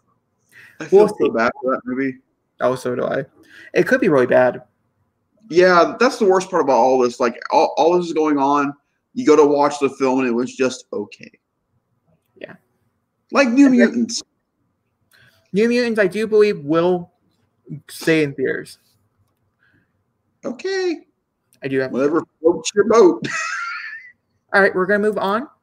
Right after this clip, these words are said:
Speaker 2: Evan Peters, WandaVision.
Speaker 1: I have so many theories. I have so many theories. I have so many theories. Quicksilver from X-Men Days of Future Past goes back in time and sees his, and sees his future sister from a different universe, and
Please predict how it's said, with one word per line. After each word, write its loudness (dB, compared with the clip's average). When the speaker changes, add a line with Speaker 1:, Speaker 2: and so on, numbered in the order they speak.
Speaker 2:
Evan -2
Peters, -10
WandaVision. -10
Speaker 1:
I 0
have -2
so -4
many -4
theories. 4
I 4
have 2
so -6
many 0
theories. 0
I 4
have 2
so -2
many -2
theories. 0
Quicksilver 2
from -2
X-Men 0
Days -2
of -8
Future -8
Past 4
goes 2
back 4
in 0
time 2
and -2
sees -2
his, -10
and -6
sees -6
his -12
future -6
sister -6
from -8
a -2
different 0
universe, 0
and -2